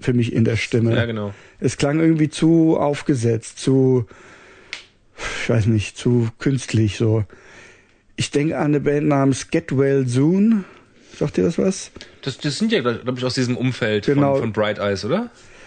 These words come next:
Speaker 1: Ähm,
Speaker 2: Me-, meine ich
Speaker 1: nee,
Speaker 2: zumindest.
Speaker 1: nee, ich,
Speaker 2: Cursive
Speaker 1: nee,
Speaker 2: und
Speaker 1: ich glaub, Get Well Soon ist, glaub ich, sogar ein Österreicher oder so.
Speaker 2: Ehrlich?
Speaker 1: Ja.
Speaker 2: Ah, dann hab ich mich getäuscht, okay.
Speaker 1: Ähm, aber so, da gibt's, äh,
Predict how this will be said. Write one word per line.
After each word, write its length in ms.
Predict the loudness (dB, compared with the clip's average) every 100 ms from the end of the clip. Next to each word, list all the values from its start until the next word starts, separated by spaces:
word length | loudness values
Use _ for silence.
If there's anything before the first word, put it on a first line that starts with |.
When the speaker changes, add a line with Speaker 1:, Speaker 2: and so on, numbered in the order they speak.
| -20 _ -2
Speaker 1:
Ähm, 160 | 0
Speaker 2:
Me-, 120 | 2
meine 240 | 2 0 -2
ich 80 | 0
Speaker 1:
nee, 60 |
Speaker 2:
zumindest. 320 | 2 0 0 0
Speaker 1:
nee, 60 |
ich, 80 | 0
Speaker 2:
Cursive 460 | 0 -2 -2 -2 -2
Speaker 1:
nee, 80 | 0
Speaker 2:
und 100 | 0
Speaker 1:
ich 120 | 2
glaub, 160 | -2 -2
Get 160 | 0
Well 160 | 0 2
Soon 180 | 2 0
ist, 120 | 2
glaub 160 | 0 0
ich, 80 |
sogar 400 | -2 0 0 2
ein 100 | 2
Österreicher 760 | 2 -2 -2 -2 2 2 2 2
oder 180 | 0 0
so. 140 | 0
Speaker 2:
Ehrlich? 400 | -2 -2 -4 -8 _ _ _ _
Speaker 1:
Ja. 220 | 0 0 -6 _
Speaker 2:
Ah, 60 | -4
dann 200 | -2 -4
hab 100 | -8
ich 100 | -12
mich 120 | -12
getäuscht, 400 | -8 -6 -6 -8
okay. 240 | -12 -14 -14 -20 -20 -12 0
Speaker 1:
Ähm, 400 | 2 4 2 2
aber 320 | 0 0 2
so, 260 | 2 2
da 120 | 0 -2
gibt's, 420 | -2 -2 -4 -2
äh, 100 | -4